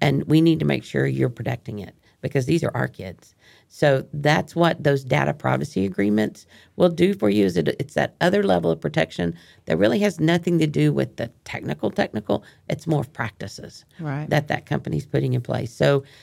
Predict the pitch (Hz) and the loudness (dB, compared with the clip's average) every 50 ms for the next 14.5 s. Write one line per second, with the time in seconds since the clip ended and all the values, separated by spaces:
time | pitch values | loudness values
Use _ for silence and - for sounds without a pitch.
0 | - _ - - 185 208 202 202 190 175 - - 175 175 - 156 151 143 143 139 | -20 _ -2 2 4 4 4 4 2 2 2 2 0 2 4 4 4 4 2 2
1 | - 165 185 175 - - 156 151 143 143 139 135 135 131 - 139 135 135 135 127 | 2 2 2 2 0 0 0 0 0 0 0 0 -2 -2 -2 -2 -2 -2 -4 -6
2 | - - - 123 - 127 131 127 127 123 - - - - - - - - - 135 | -6 -6 -6 -4 -2 -2 -2 -2 -2 -4 -4 -6 -6 -4 -4 -4 -2 -2 -4 -4
3 | 131 - - 127 120 120 - - - _ _ _ - 139 - - - 139 139 135 | -4 -4 -2 -2 -2 -4 -8 -16 -20 _ _ _ -4 -4 -4 -2 -2 -2 -2 -2
4 | 131 - - 135 127 127 123 120 - - - 117 120 117 - - - - - - | -4 -6 -2 0 0 0 0 -2 -6 -6 -4 -4 -4 -4 -6 -10 -12 -10 -6 -4
5 | - - - - - - _ - - - _ _ _ - 135 139 147 143 135 131 | -2 -2 -2 -4 -8 -12 _ -20 -20 -20 _ _ _ 0 0 0 2 0 0 -2
6 | - - - 143 147 151 156 160 185 196 185 - 180 175 170 160 - - 147 147 | -2 0 2 2 4 4 4 4 2 2 0 0 2 2 0 0 0 0 0 0
7 | 147 147 151 - - 151 156 147 - - 147 147 147 143 147 147 147 147 151 - | 0 -2 -2 0 0 0 0 -2 0 -2 0 2 2 2 2 0 0 -2 -4 -6
8 | 135 - - 139 135 - - 131 - 147 139 131 - - - - 131 - - _ | -8 -4 -4 -4 -4 -6 -10 -6 -4 -4 -4 -2 -2 -4 -4 -4 -6 -8 -16 _
9 | - _ _ _ - - - - 143 120 123 - - _ _ _ - 147 147 156 | -20 _ _ _ 0 0 2 0 -2 -4 -6 -12 -20 _ _ _ -2 -2 -2 -2
10 | - - 147 139 127 - - _ _ _ - - 139 135 139 - - 143 139 139 | -2 -2 -2 -2 -2 -6 -12 _ _ _ -4 -2 0 0 0 0 0 2 2 2
11 | 143 - - _ _ _ _ _ _ _ - 151 165 175 180 170 180 170 - - | 0 -2 -6 _ _ _ _ _ _ _ 0 2 2 2 4 2 0 -2 2 2
12 | 160 151 147 147 156 151 151 151 143 123 131 127 - - 147 151 - - 143 131 | 2 4 4 4 4 4 4 4 2 0 -4 -4 -2 0 0 0 0 0 0 -2
13 | - - 131 131 135 131 123 - 151 147 135 135 123 - 131 139 139 156 151 - | -2 -2 -2 -2 -2 -4 -4 -4 -4 -2 -2 -2 -4 -2 -2 -2 -2 -2 -2 -4
14 | 170 151 147 - 135 127 - - 127 127 | -4 -4 -4 -6 -8 -8 -6 -6 -6 -6